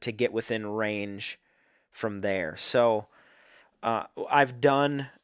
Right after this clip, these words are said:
m-, the majority of what I've done is, is stayed in the bottoms, and then we ascend when we see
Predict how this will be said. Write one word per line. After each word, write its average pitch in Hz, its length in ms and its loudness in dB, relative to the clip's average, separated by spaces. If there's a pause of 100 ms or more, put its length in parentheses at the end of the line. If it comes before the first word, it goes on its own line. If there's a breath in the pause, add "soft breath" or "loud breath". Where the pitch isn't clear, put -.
(200)
m-, 127 240 -4
the 139 120 2
majority 139 520 4
of 120 100 0
what 123 100 4
I've 113 200 2
done 113 200 0
is, 110 220 -4
is 110 180 -2
stayed 113 300 2
in 107 80 -4
the 104 80 -6
bottoms, 101 640 -4 (180)
and 117 220 -4
then 110 300 -2
we 117 160 0
ascend 117 720 0 (360)
when 120 180 -2
we 107 120 -4
see 107 560 -2